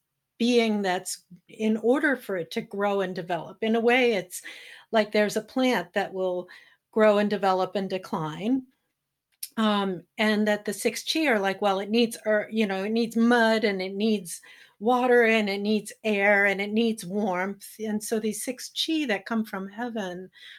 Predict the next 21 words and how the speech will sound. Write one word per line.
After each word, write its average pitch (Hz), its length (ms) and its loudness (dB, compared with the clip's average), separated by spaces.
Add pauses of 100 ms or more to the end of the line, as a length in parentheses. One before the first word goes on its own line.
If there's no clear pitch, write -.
(140)
are 208 120 2
what 220 200 4
it 196 160 -2
needs 269 420 4
in 220 120 2
order 208 220 -2
to - 160 -10
do 190 600 -4 (800)
that 190 380 -2
thing 165 400 -6 (180)
of 175 460 -2
growing 185 360 -4
and 180 120 -6
developing 170 600 -6
and 170 80 -8
eventually 170 640 -10 (220)
dying 175 400 -4
and 185 140 -8
being 175 280 -10
reborn 226 480 -2
again. 170 500 -8